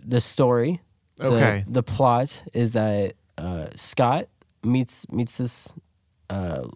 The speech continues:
Speaker 1: little old, little old lady named Ramona Flowers,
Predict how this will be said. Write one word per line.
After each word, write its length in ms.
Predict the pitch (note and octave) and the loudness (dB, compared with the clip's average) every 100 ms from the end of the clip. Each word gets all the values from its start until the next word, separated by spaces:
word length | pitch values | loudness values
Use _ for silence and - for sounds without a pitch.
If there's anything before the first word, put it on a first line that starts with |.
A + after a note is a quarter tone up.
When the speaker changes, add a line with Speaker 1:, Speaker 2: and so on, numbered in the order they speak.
| _ _ | _ _
Speaker 1:
little 360 | A2+ C3+ E3 E3+ | -2 0 2 4
old, 400 | C#3+ C3 B2+ - | 4 2 0 0
little 240 | F3 G3 | 2 4
old 160 | D#3 D3 | 4 4
lady 380 | D#3 E3 A3 G3+ _ | 2 2 -2 -4 _
named 580 | C3+ B2+ A#2+ A2+ G#2 - - | 2 4 4 4 2 -2 -2
Ramona 420 | A#2 A#2 B2 A#2+ | 2 6 4 2
Flowers, 600 | - A2+ A#2+ D#3 F3 - | 2 2 4 0 -2 -6